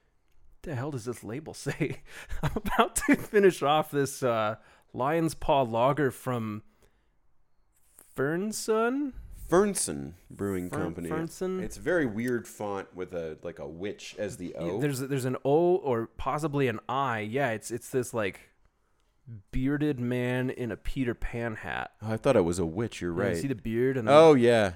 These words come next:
Speaker 1: and, like, a feather in the cap?
Speaker 2: Yeah, and the, the mu-, it's like the mustache is very, like, waxed looking.
Speaker 1: Yeah, like, doesn't match with the beard. Anyway,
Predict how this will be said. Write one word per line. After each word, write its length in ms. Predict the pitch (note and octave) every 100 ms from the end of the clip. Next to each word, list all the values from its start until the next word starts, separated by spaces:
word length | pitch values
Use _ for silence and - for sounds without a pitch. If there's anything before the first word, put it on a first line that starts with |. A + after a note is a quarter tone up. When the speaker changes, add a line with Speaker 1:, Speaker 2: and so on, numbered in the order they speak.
| -
Speaker 1:
and, 80 | C3+
like, 120 | A#2+
a 40 |
feather 360 | A2 - B2+ B2+
in 80 | A#2
the 60 |
cap? 440 | G#2+ - A#2 B2 - _ _ -
Speaker 2:
Yeah, 360 | B2+ D3+ B2+ G#2
and 200 | F2+ F2 - - -
the, 280 | - G2+ F#2+ -
the 100 | G#2
mu-, 280 | G2 A2+ C#3
it's 180 | C3 -
like 160 | G#2+ -
the 80 | F#2+
mustache 640 | G#2+ B2 - G2+ F#2+ -
is 420 | F2+ E2 - - _ -
very, 360 | G2+ F#2+ F#2+
like, 280 | F2 F2 E2+
waxed 640 | F2 F2+ F2 - - - -
looking. 440 | F#2+ E2+ E2+ E2+ E2
Speaker 1:
Yeah, 360 | C3 C3 A#2 G#2 - _ -
like, 280 | B2 - - _ _ -
doesn't 260 | C3 C#3+
match 260 | C3 B2 -
with 100 | B2
the 80 | A2+
beard. 340 | F2+ G#2+ F#2 - - -
Anyway, 400 | C3+ C#3 A#2 G#2+